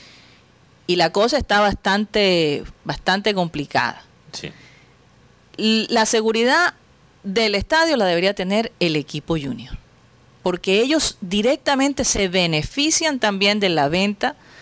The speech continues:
Speaker 1: de la boletería. Yo hoy día no puedo decirle a ustedes, "Vayan al estadio". De verdad que no. Yo
Speaker 2: Con,
Speaker 1: sinceramente
Speaker 2: por lo menos con niños.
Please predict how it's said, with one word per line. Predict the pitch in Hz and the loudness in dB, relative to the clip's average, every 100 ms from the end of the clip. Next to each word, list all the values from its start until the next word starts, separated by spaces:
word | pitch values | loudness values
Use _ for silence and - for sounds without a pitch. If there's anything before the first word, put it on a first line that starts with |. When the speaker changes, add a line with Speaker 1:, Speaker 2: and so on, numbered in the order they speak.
| - - | -20 -4
Speaker 1:
de | 180 | 0
la | 170 | 2
boletería. | 160 147 131 135 127 - _ _ _ _ _ - - - | 0 -2 -6 -8 -10 -14 _ _ _ _ _ -20 -20 -12
Yo | 190 262 320 320 - | -2 2 2 2 0
hoy | 269 285 | 2 2
día | 254 262 | 2 2
no | 233 220 | 2 0
puedo | 220 - 269 269 | -2 0 2 4
decirle | 233 202 233 220 | 2 2 0 0
a | |
ustedes, | 214 226 185 | 0 -2 2
"Vayan | 208 208 | 2 2
al | 190 160 | 0 -2
estadio". | - - - - _ _ - _ - | -8 -12 -18 -20 _ _ -20 _ -2
De | 175 | 0
verdad | 170 160 160 | 2 0 -2
que | 165 | -4
no. | 147 - - _ _ 185 | -8 -12 -18 _ _ -6
Yo | 180 262 | 0 2
Speaker 2:
Con, | |
Speaker 1:
sinceramente | 311 277 277 262 240 233 226 | 2 0 2 2 2 2 2
Speaker 2:
por | |
lo | 151 | 2
menos | 135 | 2
con | 107 | 0
niños. | 127 110 82 69 | -2 -4 -8 -8